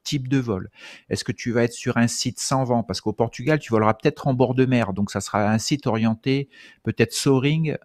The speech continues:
euh, donc des allers-retours le long d'une, d'une pente, euh, en bord de mer.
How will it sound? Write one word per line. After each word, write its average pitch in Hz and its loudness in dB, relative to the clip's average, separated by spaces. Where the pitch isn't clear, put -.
euh, 90 -4
donc 98 0
des 104 0
allers-retours 110 -2
le 104 -2
long 104 0
d'une, 98 -6
d'une 104 -8
pente, 113 0
euh, 85 -4
en 110 2
bord 110 4
de 104 2
mer. 131 0